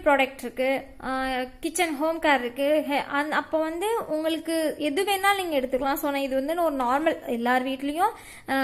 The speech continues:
ரெகுலரா யூஸ் பண்ணக்கூடிய சோப்பு, பேஸ்ட் அந்த மாதிரி ஐட்டம் மட்டும் எடுத்திருக்கேன். இது இல்லாம இன்னும் ப்ராடக்ட்ஸ் இருக்கு. அதுல வந்து நீங்க உள்ள வந்ததுக்கு அப்புறம் எது வேணாலும் வாங்கிக்கலாம். அப்படி எனக்கு ரொம்ப பிடிச்சிருக்கு, நான் எல்லாம் வாங்கிக்கிறேன் போது ஒரு ஐயாயிரம் ரூபாய்க்கு நீங்க பர்ச்சேஸ் பண்ணும்போது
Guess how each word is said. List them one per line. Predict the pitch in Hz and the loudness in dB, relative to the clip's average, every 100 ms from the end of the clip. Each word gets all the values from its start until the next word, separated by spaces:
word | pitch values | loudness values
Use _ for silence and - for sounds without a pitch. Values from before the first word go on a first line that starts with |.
| 254 | 2
ரெகுலரா | 254 254 285 302 320 | 2 2 2 2 2
யூஸ் | 311 311 | 2 0
பண்ணக்கூடிய | 302 262 254 302 | -4 -6 -2 -2
சோப்பு, | 339 320 302 | 2 4 4
பேஸ்ட் | 302 269 262 294 | 4 2 2 0
அந்த | 247 262 | 0 0
மாதிரி | 285 277 | 2 2
ஐட்டம் | 254 262 302 | 2 0 -2
மட்டும் | 269 262 | -2 -2
எடுத்திருக்கேன். | 240 - 294 370 | -4 -4 -6 -2
இது | 302 269 | -2 0
இல்லாம | 262 277 285 330 | 0 0 0 -2
இன்னும் | 269 269 277 | -4 -4 -2
ப்ராடக்ட்ஸ் | 247 233 247 - | 0 0 -2 -4
இருக்கு. | 220 - - | -4 -4 -2
அதுல | 269 277 370 | -2 2 2
வந்து | 330 320 | 2 -2
நீங்க | 349 320 | -4 -2
உள்ள | 294 311 311 | 0 0 0
வந்ததுக்கு | 285 285 277 | -2 -2 0
அப்புறம் | 330 | 0
எது | 285 247 | 2 0
வேணாலும் | 285 277 269 285 | -2 -2 -2 -2
வாங்கிக்கலாம். | 240 233 202 190 233 370 - - - - | -2 -2 -4 -2 -2 -4 -8 -18 -18 -4
அப்படி | 285 - 427 | -2 2 4
எனக்கு | 415 370 320 | 4 2 2
ரொம்ப | 311 330 330 | 2 2 0
பிடிச்சிருக்கு, | 320 320 285 294 | -2 0 -2 0
நான் | 285 254 | 0 2
எல்லாம் | 277 262 | 2 2
வாங்கிக்கிறேன் | 254 269 285 277 247 | 0 -2 0 0 0
போது | 226 294 | 2 4
ஒரு | 359 | 4
ஐயாயிரம் | 285 254 320 381 339 | 4 4 4 4 4
ரூபாய்க்கு | 254 285 294 294 | 2 0 0 -4
நீங்க | 240 233 | -4 -4
பர்ச்சேஸ் | 220 196 185 | -4 -4 -4
பண்ணும்போது | 262 220 202 208 | -4 -4 -4 2